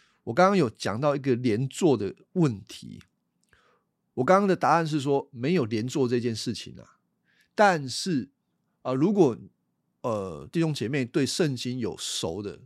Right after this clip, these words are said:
熟旧约的，其实圣经里面有些律法是谈到上帝惩罚是会连坐的，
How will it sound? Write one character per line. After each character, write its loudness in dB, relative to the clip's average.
熟 -8
旧 -2
约 -4
的， -8
其 -6
实 -2
圣 -2
经 -4
里 -6
面 -6
有 -4
些 -4
律 4
法 -2
是 -6
谈 -6
到 2
上 -4
帝 2
惩 -8
罚 -6
是 -6
会 -2
连 -6
坐 -4
的， -14